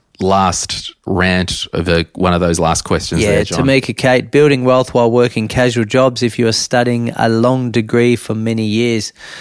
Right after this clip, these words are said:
Speaker 2: So, yeah, look, by, I, I'm going to hypothesize here and say the long degree will give you some good income out the other side. And if it doesn't, what are we <laughs> doing it for? Um, I think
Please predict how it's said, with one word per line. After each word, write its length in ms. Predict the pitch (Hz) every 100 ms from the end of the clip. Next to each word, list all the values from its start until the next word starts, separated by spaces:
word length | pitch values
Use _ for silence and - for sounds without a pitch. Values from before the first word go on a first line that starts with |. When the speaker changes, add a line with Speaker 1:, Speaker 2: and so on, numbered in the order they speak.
| - - - -
Speaker 2:
So, 720 | - 135 139 135 135 131 117 - _ _ _ _ _ _ _ -
yeah, 260 | 143 127 113
look, 340 | 143 139 - - 123 151
by, 680 | 151 147 151 151 147 143 - 139
I, 240 | 143 143
I'm 140 | 151
going 280 | 143 131 123
to 340 | - 123 113 104 _ _ _ _ -
hypothesize 840 | - 131 - 139 139 - 127 113
here 160 | 127 120
and 100 | 113
say 260 | - 120 117
the 100 | 117
long 300 | 127 127 120
degree 380 | 107 120 120
will 140 | 113 104
give 280 | 107 117 110
you 220 | 117 110
some 240 | - 107
good 160 | 120 123
income 380 | 120 117 120 110
out 180 | 107 -
the 80 | 110
other 160 | 107
side. 420 | - 123 151 208 - -
And 120 | 117
if 120 | 113 107
it 100 | 107
doesn't, 440 | 120 120 120 117 -
what 300 | - - 113
are 40 |
we 100 | 110
<laughs> 80 | 120
doing 160 | 139 165
it 140 | 135
for? 260 | - 165 - - - - -
Um, 400 | 131 131 127 123
I 100 | 131
think 580 | - - 156 123 -